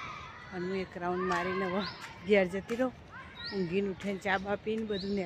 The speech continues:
આવ્યા છીએ. હવે એક રાઉન્ડ મારી દઈએ ને પછી બેસીએ થોડી વાર બોકડા પર ને પછી જઈએ ઘેર. પેલા રાઉન્ડ મારી દઈએ.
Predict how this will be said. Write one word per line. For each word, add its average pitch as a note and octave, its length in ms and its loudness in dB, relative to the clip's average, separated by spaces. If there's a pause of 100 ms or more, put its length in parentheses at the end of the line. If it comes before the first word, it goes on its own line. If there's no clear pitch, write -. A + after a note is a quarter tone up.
આવ્યા G3 320 0
છીએ. F3+ 280 -2 (1300)
હવે F#3+ 160 -4
એક F#3 200 -8
રાઉન્ડ F#3 260 2
મારી F#3 240 0
દઈએ B3 180 2
ને A#3 100 -2
પછી G#3 160 0
બેસીએ F#3 420 2
થોડી F#3 300 -2
વાર G#3+ 260 0
બોકડા G3 380 -2
પર A3 180 -2
ને G#3 180 -2
પછી F#3 260 -4
જઈએ F3 340 0 (1300)
ઘેર. E3 180 0 (2000)
પેલા G3 320 -10
રાઉન્ડ F3+ 300 -2
મારી F3+ 180 0
દઈએ. F3+ 280 0